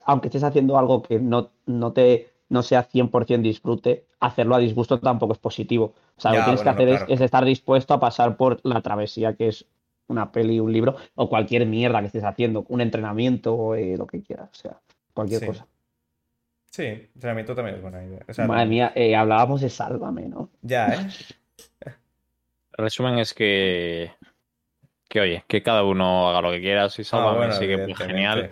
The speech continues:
Speaker 3: Sí, él está claro que si Sálvame sigue es porque hay gente que lo ve, que se entretiene con ello y es feliz viéndolo, o sea que, pf, pues, muy bien. Y que la gente que no le guste, que no lo ve y punto.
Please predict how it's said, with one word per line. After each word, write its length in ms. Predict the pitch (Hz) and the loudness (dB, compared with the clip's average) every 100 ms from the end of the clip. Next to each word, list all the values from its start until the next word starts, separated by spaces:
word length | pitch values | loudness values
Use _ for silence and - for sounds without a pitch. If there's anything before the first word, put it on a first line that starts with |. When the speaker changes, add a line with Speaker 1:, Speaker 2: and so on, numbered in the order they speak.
| - - | -16 -6
Speaker 3:
Sí, 220 | 131 127 | -4 -2
él 100 | 139 | 0
está 200 | 120 - | 0 -2
claro 240 | 139 131 107 | 0 0 0
que 100 | 104 | -2
si 120 | 101 | -4
Sálvame 420 | - 117 123 117 | -2 0 2 0
sigue 200 | - 120 | 0 -2
es 80 | 123 | -2
porque 480 | - 98 95 90 90 | -2 -4 -2 -4 -4
hay 80 | 104 | -6
gente 220 | - 98 | -6 -4
que 80 | 98 | 0
lo 120 | 92 | 0
ve, 180 | 104 123 | 0 0
que 160 | 117 92 | -2 -2
se 140 | - | -6
entretiene 420 | 95 98 101 101 | -4 -4 -2 -4
con 180 | 98 101 | -2 -4
ello 360 | 110 123 123 120 | -2 0 0 2
y 100 | 98 | 0
es 100 | 90 | -2
feliz 240 | 107 92 - | -6 -8 -8
viéndolo, 280 | 98 117 | -8 -6
o 40 | 107 | -6
sea 120 | 90 | -8
que, 280 | 85 82 85 | -8 -14 -16
pf, 140 | - - - | -20 -20 -20
pues, 180 | - | -16
muy 160 | 98 92 | -10 -6
bien. 140 | 92 92 _ _ _ _ - | -6 -8 _ _ _ _ -8
Y 80 | 90 | -6
que 100 | 85 | -6
la 140 | 82 | -8
gente 200 | - 92 | -8 -6
que 60 | 92 | -2
no 80 | 90 | 0
le 60 | |
guste, 220 | 92 - | -2 0
que 60 | 107 | -2
no 80 | 92 | 0
lo 60 | 95 | 0
ve 80 | |
y 40 | 98 | -2
punto. 320 | 98 98 | -6 -18